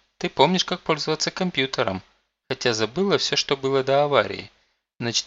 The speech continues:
память у тебя, похоже, сохранилась. Просто у тебя к ней почему-то нет доступа.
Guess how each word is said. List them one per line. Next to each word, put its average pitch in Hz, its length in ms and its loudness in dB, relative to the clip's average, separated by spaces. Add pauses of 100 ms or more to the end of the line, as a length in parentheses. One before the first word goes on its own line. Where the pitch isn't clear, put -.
память 196 420 0
у - 60 -16
тебя, 101 460 0
похоже, 135 360 -2
сохранилась. 147 840 -4 (400)
Просто 143 300 0
у 127 80 2
тебя 151 300 -6
к - 100 -12
ней 156 160 -2
почему-то 143 960 -2
нет 143 300 -6
доступа. - 680 -4